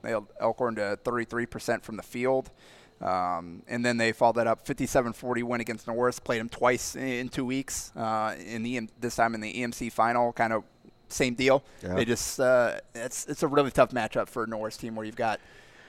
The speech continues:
Speaker 1: senior football players against a, a lot of freshmen, sophomores, um, just bigger, stronger. Um, and so they, they've got s-,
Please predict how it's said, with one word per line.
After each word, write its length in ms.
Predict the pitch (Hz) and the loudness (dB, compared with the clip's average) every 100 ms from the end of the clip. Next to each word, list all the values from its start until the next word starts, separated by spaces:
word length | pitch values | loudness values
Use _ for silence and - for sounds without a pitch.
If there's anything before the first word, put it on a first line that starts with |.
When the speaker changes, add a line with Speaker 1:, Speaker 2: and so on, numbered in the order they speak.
| - | -12
Speaker 1:
senior 460 | - - 170 160 143 | -2 4 6 8 6
football 400 | - 185 151 131 | 10 8 10 6
players 480 | - 135 123 120 113 | 8 8 10 8 4
against 540 | 113 120 110 - - - | 2 2 2 -2 0 6
a, 60 | |
a 240 | 135 127 117 | 8 8 10
lot 240 | 113 117 | 10 10
of 240 | 113 110 - | 8 4 0
freshmen, 460 | 131 113 - 113 | 4 4 2 -6
sophomores, 880 | 110 117 110 - 113 107 107 110 - - | 0 2 2 2 -6 -4 -4 -6 -12 -4
um, 720 | 117 110 107 101 101 101 - - | -2 0 -2 -4 -6 -12 -16 -10
just 360 | 139 113 - - - _ - | -8 -6 -10 -14 -20 _ 4
bigger, 240 | 135 123 | 6 6
stronger. 580 | - 127 110 110 98 104 - | 4 2 2 2 -2 -4 -6
Um, 640 | 98 101 92 87 85 90 - _ _ _ _ | -2 0 0 -2 -6 -14 -16 _ _ _ _
and 540 | 107 110 104 101 90 - - | -2 0 2 0 -4 -14 -8
so 320 | - 135 113 | 8 8 10
they, 160 | 127 | 6
they've 180 | 131 131 | 6 6
got 200 | 123 110 | 6 6
s-, 180 | - | 0